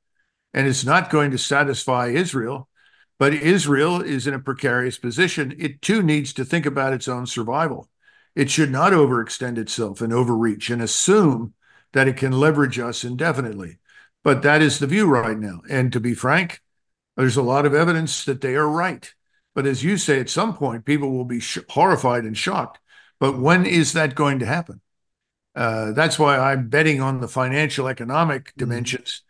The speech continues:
Speaker 1: more heavily than I am expecting any sort of rationality to visit, uh, Fantasy Island.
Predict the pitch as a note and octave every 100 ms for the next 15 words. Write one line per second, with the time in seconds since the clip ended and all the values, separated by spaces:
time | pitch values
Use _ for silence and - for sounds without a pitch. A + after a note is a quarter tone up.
0 | _ _ C3 C#3+ B2+ C#3 C#3+ C3 B2+ A#2+
1 | A#2+ B2+ C#3 C3+ B2 _ _ _ _ -
2 | C3 - D3 C#3+ C#3+ B2+ D3+ D#3 - D3+
3 | B2+ A2+ C3+ C#3 A#2+ A#2+ C#3 C3 A#2+ A2+
4 | A2+ C3 B2 A#2 - _ _ _ _ A#2
5 | G#2 G#2 G2 G2 - C3+ C3 - G#2+ A#2+
6 | G#2+ -